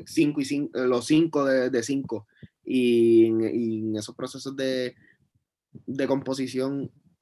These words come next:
se está viendo la idea de cada cual, so que yo, yo, yo podría decir que sí, aunque básicamente, por ejemplo, los elementos de, de, de metalcore o, o hardcore siempre han estado, pues porque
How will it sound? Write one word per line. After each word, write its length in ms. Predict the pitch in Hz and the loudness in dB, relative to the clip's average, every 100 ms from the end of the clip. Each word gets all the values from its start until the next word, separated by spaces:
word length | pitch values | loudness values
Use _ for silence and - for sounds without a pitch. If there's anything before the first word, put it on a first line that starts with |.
| _ - | _ -18
se 200 | - 143 | -8 -8
está 280 | - 123 123 | -4 -2 0
viendo 360 | 123 135 139 | 0 -2 -2
la 80 | 131 | -2
idea 240 | 117 110 | 0 -2
de 100 | 120 | -2
cada 280 | 131 127 123 | -2 -2 -2
cual, 320 | 123 127 131 123 | -2 -4 -4 -10
so 200 | 120 113 | -8 -4
que 140 | 110 | -2
yo, 400 | 107 107 113 113 | 0 -2 -2 -4
yo, 320 | 110 110 113 117 | -6 -4 -6 -4
yo 100 | 113 | -2
podría 240 | 127 139 | 0 0
decir 240 | 135 135 | -2 -4
que 100 | 135 | -6
sí, 120 | 131 139 | -4 -2
aunque 260 | 139 135 | -2 -2
básicamente, 880 | 127 127 - 175 175 170 170 165 156 | 0 0 0 0 0 0 0 0 0
por 160 | 147 135 | 0 -4
ejemplo, 260 | 147 156 | -2 -2
los 120 | 135 | 0
elementos 520 | 131 120 123 131 156 147 | 0 -2 -4 -6 -6 -2
de, 280 | 151 139 | -2 -2
de, 640 | 131 139 135 123 120 113 110 | -4 -6 -4 -4 -6 -6 -8
de 160 | 117 120 | -8 -8
metalcore 480 | 120 127 127 127 110 | -10 -12 -8 -6 -4
o, 360 | 120 117 110 | -2 -4 -6
o 300 | - 117 113 | -6 -6 -6
hardcore 360 | 113 110 120 123 | -6 -8 -8 -8
siempre 300 | - 127 127 | -10 -10 -10
han 80 | 131 | -10
estado, 340 | 127 117 131 | -12 -8 -8
pues 120 | 123 - | -8 -12
porque 400 | 117 117 107 | -12 -6 -6